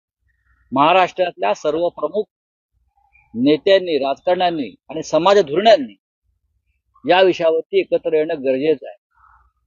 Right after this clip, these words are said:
मी लवकरच राळेगणला जाऊन अण्णा हजारेंना उठवणार आहे. मला त्यांना उठवायचं आहे की आता बस झाला अण्णा, उठा,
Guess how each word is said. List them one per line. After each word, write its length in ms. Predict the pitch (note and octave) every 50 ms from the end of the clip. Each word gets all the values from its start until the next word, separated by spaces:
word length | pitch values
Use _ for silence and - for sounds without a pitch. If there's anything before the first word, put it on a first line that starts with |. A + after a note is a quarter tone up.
| _ _ _ -
मी 380 | C3+ E3 F3+ F3+ F3+ E3+ - - _ _ _ _ _ -
लवकरच 380 | C#3+ C#3+ C#3 - F3+ F#3+ G3 E3
राळेगणला 540 | D3 D3 C#3 D#3 E3 E3+ E3+ E3+ E3+ E3+ E3
जाऊन 280 | - D#3 E3 F#3+ F3+
अण्णा 220 | C#3+ C#3 C#3+ D3+ D#3+
हजारेंना 320 | D#3 D3+ D3+ D#3 D#3+ F3
उठवणार 400 | D#3+ C#3+ - D3+ E3+ F3 D#3+ C3
आहे. 80 | G2 - - _ _ _ _ _ _ _ _ _ _ _ _ D#4+ - _ _ _ _ _ _ B3+ _ _ A3 - - _ _ _ _ _ _ _ _ _ _ _ _ _ _ _ _ _ _ _ _ _ _ _ _ _ _ _ _ - - - _ _ - - _ - - - - _ _ _ - - -
मला 200 | B3+ - E3 F3
त्यांना 200 | E3+ D#3+ D#3 E3+
उठवायचं 420 | E3+ D3 - - G3 G#3+ F#3+ - -
आहे 80 | - _ _ _ _ _ _ _ _ _ - - - _ _ _ _
की 80 | D#3
आता 120 | D#3 C#3+ -
बस 180 | D3+ E3+ G3
झाला 260 | G#3 E3+ E3+ D#3 D3 C3+
अण्णा, 180 | A#2+ A#2 B2+
उठा, 240 | B2+ B2+ - D3+ C#3